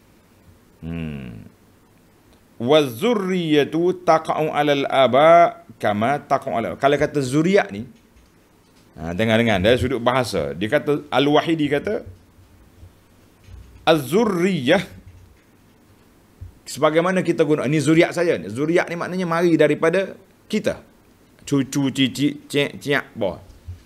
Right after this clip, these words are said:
Dan zuriat juga taqa'u 'alal aba, boleh juga digunakan kepada ayah, atuk, nenek, tek, tek, pakatan. Ha, itu dipanggil zuriat.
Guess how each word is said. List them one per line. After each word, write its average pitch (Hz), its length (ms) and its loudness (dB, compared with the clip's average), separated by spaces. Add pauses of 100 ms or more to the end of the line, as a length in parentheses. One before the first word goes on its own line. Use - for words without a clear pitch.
(800)
Dan 208 400 0
zuriat 175 560 0
juga 214 400 0 (400)
taqa'u 180 640 -2
'alal 165 320 -4
aba, 160 480 0 (160)
boleh 139 320 -4
juga 143 240 -2
digunakan 143 480 -2
kepada 127 400 -2 (460)
ayah, 135 480 0 (120)
atuk, 147 480 -4
nenek, 147 480 -6
tek, - 240 -4
tek, 147 200 -4
pakatan. 113 600 -6
Ha, 95 80 -14
itu 107 160 -4
dipanggil 120 280 -2
zuriat. 120 380 -2